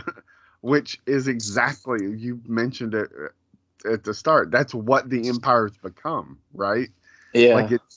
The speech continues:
Speaker 1: so interesting that it starts with this idea of Palpatine wanting to control everything and everybody,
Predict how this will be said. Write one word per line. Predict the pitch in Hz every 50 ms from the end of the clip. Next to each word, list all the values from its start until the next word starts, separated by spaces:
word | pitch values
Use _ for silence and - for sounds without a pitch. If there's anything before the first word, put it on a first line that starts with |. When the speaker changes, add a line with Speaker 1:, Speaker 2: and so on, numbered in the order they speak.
| _ _
Speaker 1:
so | - 135 131 135 135 131 127 120 110 - _ _ -
interesting | 104 123 135 139 - 135 127 - - 127 117 113 107
that | 104 113 101
it | 98 82 80
starts | - - 135 127 123 95 101 -
with | - 120 113 104
this | 113 107 -
idea | 117 107 104 95 90 101 104 104 104 104 101 98 92 90 - _ _ - - - - - _ _ _ -
of | - 107 101 95 92 - -
Palpatine | - 143 135 139 135 175 147 131 - 151 135 127
wanting | 120 120 120 - 117
to | - 107 95
control | - 101 95 - - 110 95 90 87 - - 82
everything | 95 95 87 95 92 90 101 92 90 87
and | 85 90
everybody, | 87 82 82 85 78 73 78 73 67 65 67 80